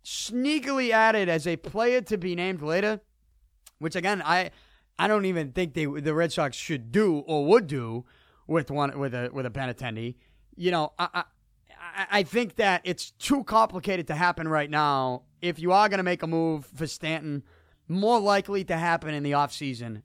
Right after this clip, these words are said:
this winter. That's where I'd say it'd be more likely. But, um, it would make sense for the Red Sox to, to obviously entertain it, to obviously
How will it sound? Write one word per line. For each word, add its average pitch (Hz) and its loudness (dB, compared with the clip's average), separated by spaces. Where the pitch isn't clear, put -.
this 143 -6
winter. 120 -10
That's 165 0
where 180 -2
I'd 139 -4
say 143 -4
it'd 170 0
be 143 -2
more 135 0
likely. 120 -4
But, 151 -2
um, 135 0
it 175 -2
would 170 0
make 233 0
sense 226 -6
for 190 -8
the 156 -6
Red 175 -2
Sox 117 -8
to, 180 0
to - -8
obviously 160 0
entertain 170 -4
it, 208 -4
to - -4
obviously 196 0